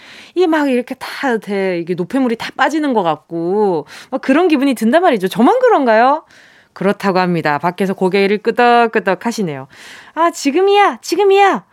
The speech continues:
예, 봄, 가을이 "지금이야, 지금이야." 하는 그 순간들이 너무 짧다 보니까 저도 사놓은 가디건이나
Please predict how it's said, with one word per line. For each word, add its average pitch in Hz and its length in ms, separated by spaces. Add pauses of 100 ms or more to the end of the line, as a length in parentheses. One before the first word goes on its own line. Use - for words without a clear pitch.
(400)
예, 254 140
봄, 269 480
가을이 214 500
"지금이야, 440 540
지금이야." 440 440
하는 339 240
그 285 80
순간들이 349 420
너무 190 200
짧다 370 300
보니까 302 500 (420)
저도 262 240
사놓은 381 460
가디건이나 180 800